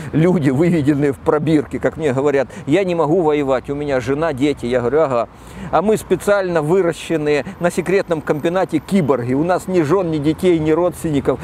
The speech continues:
ни инстинкта самосохранения. Смеюсь. Э, ситуация выглядит следующим образом. Я когда-то давно, еще до всех этих процессов, читал фразу в одной там статье, говорит: "Попробуй спецназ на вкус,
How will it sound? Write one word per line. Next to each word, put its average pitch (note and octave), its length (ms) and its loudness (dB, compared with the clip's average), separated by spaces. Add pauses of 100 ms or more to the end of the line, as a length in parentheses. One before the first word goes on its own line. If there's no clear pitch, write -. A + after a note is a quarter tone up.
(140)
ни F#3+ 160 4
инстинкта E3+ 440 0
самосохранения. D#3 1120 0 (320)
Смеюсь. F3 540 2 (420)
Э, C#3+ 320 2
ситуация G3+ 480 0
выглядит F#3+ 300 0
следующим D3 500 -2
образом. A2 460 -2 (640)
Я D#3+ 120 4
когда-то E3+ 360 2
давно, F3 340 2
еще D#3 220 -2
до D#3 160 0
всех D#3+ 180 -2
этих C#3+ 200 -8
процессов, D3+ 540 -2
читал D#3+ 300 0 (220)
фразу E3+ 400 0
в C3+ 40 0
одной C#3+ 280 0
там B2 180 -2
статье, C3 380 -2
говорит: B2 240 -2 (180)
"Попробуй F3+ 440 0
спецназ F3+ 500 -4
на D#3+ 120 0
вкус, G3 300 -2